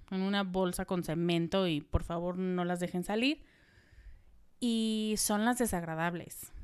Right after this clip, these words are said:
son el enojo, la tristeza, em, el miedo,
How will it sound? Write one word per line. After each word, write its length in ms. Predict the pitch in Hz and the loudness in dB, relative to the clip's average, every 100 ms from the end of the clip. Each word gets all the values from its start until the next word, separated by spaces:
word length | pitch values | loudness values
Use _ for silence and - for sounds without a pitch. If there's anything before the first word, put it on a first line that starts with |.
| - | -12
son 720 | - - 196 190 190 190 190 - | -6 0 2 4 4 2 0 0
el 120 | 208 | 0
enojo, 460 | 202 196 196 - 202 | 0 0 0 0 -2
la 140 | 196 | -2
tristeza, 1000 | - 196 - 196 185 180 190 185 180 190 - _ _ _ _ - | -4 -6 -4 -2 -2 -2 -2 -2 -4 -8 -20 _ _ _ _ -10
em, 1000 | 202 196 185 180 180 180 175 180 - 65 - - - | -6 -4 -4 -4 -4 -6 -8 -10 -14 -16 -18 -18 -4
el 180 | 202 196 | 0 2
miedo, 760 | 202 226 233 214 196 185 185 | 4 4 4 4 2 2 -2